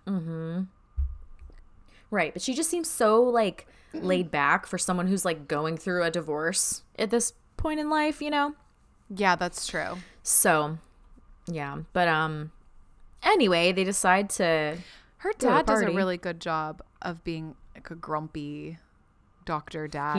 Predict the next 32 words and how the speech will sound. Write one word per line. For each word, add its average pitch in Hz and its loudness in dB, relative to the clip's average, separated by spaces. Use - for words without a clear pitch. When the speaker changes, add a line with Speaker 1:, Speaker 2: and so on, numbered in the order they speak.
Speaker 1:
He - -2
Speaker 2:
I 151 -4
feel 147 -4
Speaker 1:
does. - -2
Speaker 2:
like. 151 -14
Speaker 1:
And 220 4
this 285 4
is 349 -6
the 339 -2
first 269 -2
time 208 0
we 165 0
meet 202 -4
him. 185 -8
Speaker 2:
Yeah, 285 2
that's 233 -2
right. 196 -2
Sorry, 143 -4
we 160 -10
haven't 165 -8
met 139 -10
him 143 -14
yet. - -14
Let's, 180 -8
let's 175 -8
carry - -10
on. 78 -16
Let's 175 -8
Speaker 1:
No. 160 -8
Speaker 2:
carry - -12
on. - -18
Speaker 1:
Um, 160 -2